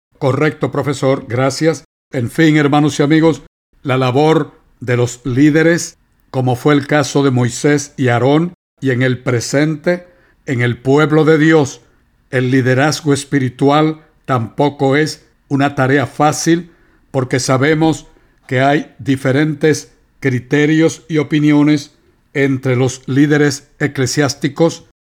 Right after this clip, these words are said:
y cuánta sabiduría necesitamos recibir de nuestro Dios para lidiar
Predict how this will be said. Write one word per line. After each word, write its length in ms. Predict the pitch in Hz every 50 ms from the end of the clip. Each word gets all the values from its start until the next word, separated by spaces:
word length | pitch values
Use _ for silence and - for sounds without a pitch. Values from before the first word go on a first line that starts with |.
| _ _
y 200 | - 143 127 120
cuánta 600 | - - - 127 139 151 160 165 160 - - 156
sabiduría 800 | 143 - 151 147 139 151 135 151 156 147 156 151 147 147 151 151 - _ _ _ _ _ _ _
necesitamos 1040 | - 117 117 123 - - 127 - 147 131 127 - 147 147 151 151 151 147 135 - - -
recibir 760 | - - 135 123 - - 135 117 113 143 147 143 147 - - _ _ _ _ _ _ _
de 200 | - 107 98 123
nuestro 560 | 113 117 135 151 147 - - - - 127 127 117
Dios 420 | 117 143 156 175 175 - - - _ _ _ _ _ _ _ _ _ _ -
para 240 | 135 135 139 139 131
lidiar 640 | 127 127 117 113 139 151 160 160 156 151 165 165